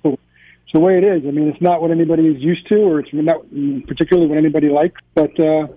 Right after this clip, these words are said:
you know, it's just, I mean, I, I, you'll, you'll, you'll see how it shakes out. You know, players leave, you have to replace them.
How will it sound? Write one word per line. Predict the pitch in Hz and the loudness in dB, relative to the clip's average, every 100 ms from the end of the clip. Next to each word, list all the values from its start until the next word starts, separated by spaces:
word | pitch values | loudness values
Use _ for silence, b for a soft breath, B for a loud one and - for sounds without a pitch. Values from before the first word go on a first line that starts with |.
| - | -2
you | 165 | 0
know, | 175 156 | 0 -2
it's | 143 | -4
just, | 170 - | -2 0
I | |
mean, | 170 170 175 | 2 2 0
I, | |
I, | 165 160 147 151 147 135 | 0 -4 -4 -4 -4 0
you'll, | 147 156 156 160 160 | 2 4 4 4 2
you'll, | 165 | 2
you'll | 165 165 - | 2 0 0
see | |
how | 190 180 | 0 0
it | - | 0
shakes | 180 170 | 0 0
out. | 185 185 143 | 0 0 -2
You | 131 | -8
know, | 139 139 | -12 -8
players | - 165 160 147 | -2 0 0 2
leave, | 160 202 | 0 0
you | 175 | 0
have | 160 | -2
to | 156 | -2
replace | 147 - 170 170 | -2 0 -2 -2
them. | 226 | -6